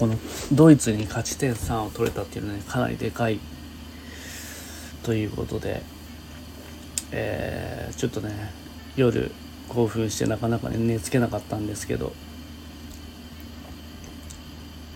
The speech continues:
まあね、あと、こう、解説のね、ほん-、本田圭佑、圭佑本田、えー、アベマでね、アベマで見てたんですけど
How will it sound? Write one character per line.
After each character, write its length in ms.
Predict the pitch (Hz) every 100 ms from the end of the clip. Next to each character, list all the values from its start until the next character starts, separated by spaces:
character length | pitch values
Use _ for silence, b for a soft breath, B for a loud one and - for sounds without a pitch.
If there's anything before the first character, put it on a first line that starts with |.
| -
ま 120 | 147
あ 40 | 123
ね、 120 | 120
あ 100 | 127
と、 260 | 120 104 - - - -
こ 200 | - 117
う、 60 | -
解 160 | 180
説 260 | 185 190 175
の 120 | 170
ね、 240 | 165 160 156
ほ 300 | 135 151 151
ん-、 120 | 123 - -
本 180 | 151
田 100 | 147
圭 220 | 139 143 131
佑、 280 | - -
圭 220 | - 147 143
佑 160 | -
本 240 | 120 113 110
田、 220 | 113 110 B B B - B B B B B B B - - - -
え 400 | 113 104 104 - - - -
ー、 40 | 127
ア 60 |
ベ 140 | 131 170
マ 160 | 170
で 100 | 160
ね、 320 | 151 151 139 -
ア 100 | 127
ベ 160 | 127 135
マ 280 | 131 127 - - - -
で 160 | - 120
見 140 | 123
て 80 | 117
た 140 | 120
ん 100 | 113
で 80 | 120
す 140 | - -
け 100 | -
ど 240 | - -